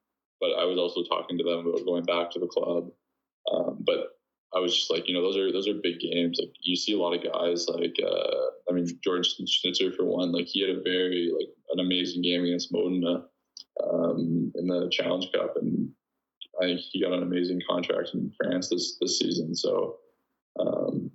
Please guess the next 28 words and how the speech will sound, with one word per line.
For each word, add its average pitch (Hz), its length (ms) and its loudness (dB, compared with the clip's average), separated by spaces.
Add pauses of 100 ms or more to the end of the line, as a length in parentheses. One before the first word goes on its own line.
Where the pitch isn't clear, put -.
(120)
it's, - 300 0
it - 160 0
kinda, 92 180 2
like, 87 160 0
those 92 240 2
games 92 520 0
can 90 120 2
matter, 92 600 0 (140)
um, 87 420 0
because 87 400 2 (540)
you 101 120 -4
play 110 120 2
a 107 60 2
lot 95 180 2
of 92 80 -4
games 90 340 -2
in 87 60 -2
your 85 320 0
country, 92 340 0
and 85 320 -2
they 92 100 2
may 90 160 0
just 90 180 0
say, - 120 0
"Oh, 87 260 0
that 87 160 0
country 87 600 0
is, - 360 -2